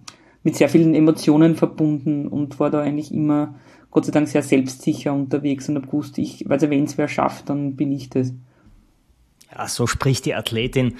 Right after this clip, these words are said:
Speaker 2: Das heißt, du hast immer an dich geglaubt und hast auch eine hohe Selbstwirksamkeit, denn du hast es ja auch umgesetzt letztendlich. Nicole, hast du eigentlich das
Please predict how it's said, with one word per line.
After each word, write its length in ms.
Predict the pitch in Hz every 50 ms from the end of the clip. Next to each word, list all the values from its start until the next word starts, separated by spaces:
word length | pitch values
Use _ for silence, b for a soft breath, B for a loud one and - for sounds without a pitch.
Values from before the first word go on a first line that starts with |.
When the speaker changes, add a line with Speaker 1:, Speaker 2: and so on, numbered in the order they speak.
| B B B B B B B -
Speaker 2:
Das 160 | 117 107 -
heißt, 200 | 120 120 - -
du 40 | 143
hast 160 | 139 131 -
immer 260 | 135 147 135 135 143
an 220 | 127 117 127 117 -
dich 280 | - 127 120 - -
geglaubt 640 | - 143 - - - 202 85 - 87 120 131 - - -
und 160 | 131 113 113
hast 220 | 120 117 - -
auch 100 | 123 -
eine 340 | 127 123 120 120 120 117 107 b b b b b -
hohe 160 | - 113 127 135
Selbstwirksamkeit, 1300 | - - - - 98 104 113 - - - - - 131 143 - - 135 135 120 - 117 101 104 107 -
denn 120 | 131 123
du 120 | 120 120 107
hast 220 | 104 104 - -
es 100 | 110 -
ja 120 | - 101
auch 180 | 87 104 - -
umgesetzt 640 | - 143 135 120 - 120 - - - 78 - - -
letztendlich. 720 | 90 90 - - - 73 62 - - - - - - - - - b b b b b _ _ _ _ _ _ B B B B B B B B B -
Nicole, 560 | 131 - - - 110 107 135 139 131 110 101
hast 180 | 120 113 -
du 60 | - 135
eigentlich 260 | 120 135 127 131 -
das 380 | - 135 123 - - - -